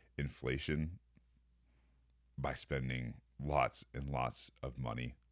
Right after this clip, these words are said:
four hundred and thirty-seven billion dollars to secure seven hundred, dude,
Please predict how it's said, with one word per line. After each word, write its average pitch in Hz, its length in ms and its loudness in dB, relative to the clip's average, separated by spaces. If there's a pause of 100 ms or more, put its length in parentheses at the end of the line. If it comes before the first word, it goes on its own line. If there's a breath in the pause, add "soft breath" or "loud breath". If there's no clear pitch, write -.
(420)
four 82 140 4
hundred 71 300 2
and 65 200 -2
thirty-seven 67 680 0
billion 62 380 0
dollars 58 480 0
to - 80 -6
secure 71 560 0
seven 69 300 0
hundred, 67 220 -2 (320)
dude, - 220 -4